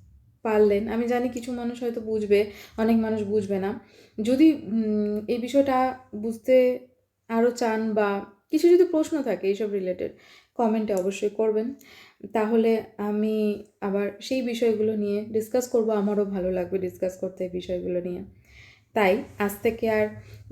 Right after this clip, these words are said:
বশীকরণ করার জন্য প্লিজ দৌড়াদৌড়ি করবেন না কারুর কাছে।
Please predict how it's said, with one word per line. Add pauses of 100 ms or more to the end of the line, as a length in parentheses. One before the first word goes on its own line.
(140)
বশীকরণ
করার
জন্য
প্লিজ
দৌড়াদৌড়ি
করবেন
না
কারুর
কাছে।